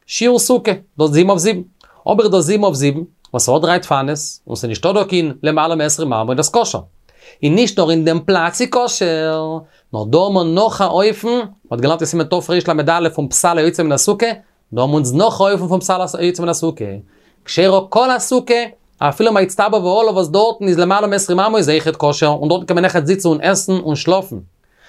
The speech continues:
ווייל מיר זאגן, כאילו די יצטבו נאך מתפשט אויף די גאנצע סוכה. ווייל דער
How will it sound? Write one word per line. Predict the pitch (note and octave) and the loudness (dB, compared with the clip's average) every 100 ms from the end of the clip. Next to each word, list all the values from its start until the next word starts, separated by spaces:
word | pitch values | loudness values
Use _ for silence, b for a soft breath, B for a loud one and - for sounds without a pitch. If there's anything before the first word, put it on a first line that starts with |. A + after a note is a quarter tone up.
| b - | b -4
ווייל | A2+ D3+ F3+ F3 E3+ D#3 | 0 0 0 -2 -2 -2
מיר | D3+ C#3 | -2 0
זאגן, | B2+ F#3 F#3 F3 | 2 2 2 0
כאילו | F3 F#3 | 2 4
די | E3 | 4
יצטבו | D#3+ - F3+ F#3 | 2 0 0 0
נאך | D#3 | -2
מתפשט | D3+ - F3+ F#3+ | -4 -2 0 0
אויף | F#3+ E3+ | 0 0
די | |
גאנצע | E3 F#3 F#3+ | 0 -2 -2
סוכה. | D#3+ A3+ G3 B2+ - _ b b b | -2 -2 0 -4 -8 _ b b b
ווייל | A#2+ A#2+ | -2 0
דער | F3 | 0